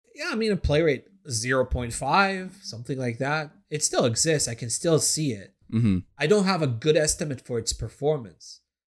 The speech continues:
Speaker 1: but I can tell that it falls off in performance. Like, the thing that happens is that people, like, they can climb a bit, then they get to high M M R, they play Hound Hunter,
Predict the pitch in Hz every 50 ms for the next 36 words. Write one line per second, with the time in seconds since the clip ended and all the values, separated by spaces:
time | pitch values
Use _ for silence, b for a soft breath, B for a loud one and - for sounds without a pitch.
0 | _ _ _ - 131 135 127 - 151 123 117 - 190 180 165 147 123 120 120 110
1 | 113 - - - 143 139 123 117 - 147 131 120 - 120 107 - 117 104 - 135
2 | 123 113 - 113 117 b b b b b b _ - 156 156 - 226 240 226 220
3 | 190 180 165 175 - 226 208 180 147 127 127 131 127 - 160 156 - 165 - -
4 | _ _ _ _ _ _ - 127 - _ _ _ _ _ _ _ - 151 131 -
5 | 151 139 - - - 220 254 269 240 160 151 151 156 151 143 160 180 196 202 165
6 | 151 170 170 - - 143 147 160 170 170 165 147 139 160 165 156 123 117 117 113
7 | - 143 135 135 151 160 151 135 117 - 113 113